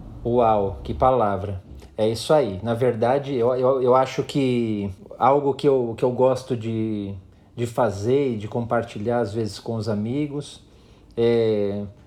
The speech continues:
a questão de ter uma rotina de,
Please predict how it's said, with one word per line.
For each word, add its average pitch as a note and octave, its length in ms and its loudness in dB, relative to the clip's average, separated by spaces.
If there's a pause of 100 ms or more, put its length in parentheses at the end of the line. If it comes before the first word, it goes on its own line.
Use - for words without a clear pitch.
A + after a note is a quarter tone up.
a G#2 80 -8
questão C3 320 -6
de B2+ 100 -6
ter D3 100 0
uma D3 140 0
rotina D3 600 0
de, G#2+ 720 -4